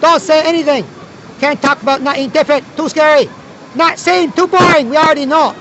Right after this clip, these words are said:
Make sure no one talk. Anybody talk different, you'll make sure they don't. Right? That's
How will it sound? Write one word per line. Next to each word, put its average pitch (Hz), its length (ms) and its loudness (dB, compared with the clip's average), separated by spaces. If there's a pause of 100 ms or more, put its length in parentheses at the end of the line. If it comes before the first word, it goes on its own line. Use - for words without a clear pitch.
(140)
Make 277 180 -4
sure 294 160 0
no 311 140 2
one 302 180 0
talk. 302 320 0 (380)
Anybody 262 340 0
talk 269 280 -2
different, 277 320 0 (240)
you'll 247 200 2
make 262 200 -4
sure 269 160 -2
they 254 140 -2
don't. 302 260 0 (540)
Right? 190 220 -12
That's - 240 -12